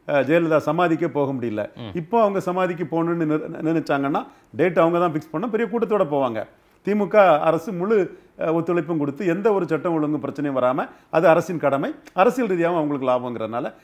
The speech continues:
Speaker 1: தெளிவா அது செய்யும் நான் உறுதியா நம்புறேன்.
Speaker 2: எஸ், அஹ், நிறைய தரவுகளோடு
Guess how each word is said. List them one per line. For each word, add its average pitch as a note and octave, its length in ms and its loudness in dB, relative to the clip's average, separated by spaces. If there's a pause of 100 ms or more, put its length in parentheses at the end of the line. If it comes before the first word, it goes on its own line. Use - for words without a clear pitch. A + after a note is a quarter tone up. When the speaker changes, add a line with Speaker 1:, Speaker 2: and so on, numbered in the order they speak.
(160)
Speaker 1:
தெளிவா F#3 220 2
அது D3+ 220 4
செய்யும் C3+ 300 -6
நான் C#3 140 -4
உறுதியா A#2 280 -4
நம்புறேன். E2+ 360 -12
Speaker 2:
எஸ், - 340 -6
அஹ், C3 440 2
நிறைய C#3+ 360 6
தரவுகளோடு E3 580 8